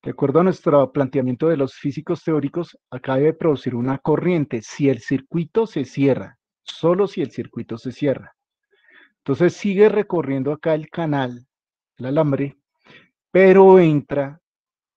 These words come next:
ante la presencia de ¿quién? Ante la intervención ¿de quién? Del diodo.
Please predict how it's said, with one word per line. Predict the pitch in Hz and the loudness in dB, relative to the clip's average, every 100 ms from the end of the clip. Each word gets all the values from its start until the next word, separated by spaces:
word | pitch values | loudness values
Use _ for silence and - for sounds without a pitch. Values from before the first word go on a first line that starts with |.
| _ _ - | _ _ -12
ante | 135 135 139 156 175 | -8 -8 -6 -6 -6
la | 147 127 | -10 -10
presencia | 135 120 123 117 - 151 | -10 -8 -8 -8 -4 -4
de | 143 | -4
¿quién? | - 160 190 - | -6 -8 -8 -8
Ante | 131 120 | -8 -4
la | 131 | -4
intervención | 123 117 123 139 151 - 147 135 135 147 _ _ _ _ _ _ _ _ _ _ | -4 -4 -4 -2 -2 0 2 2 0 -4 _ _ _ _ _ _ _ _ _ _
¿de | 135 123 | -2 -2
quién? | - 156 202 269 - _ _ _ _ _ _ _ - | 2 4 4 2 -6 _ _ _ _ _ _ _ -10
Del | 110 107 | -10 -4
diodo. | 117 165 185 131 101 | 4 8 8 6 0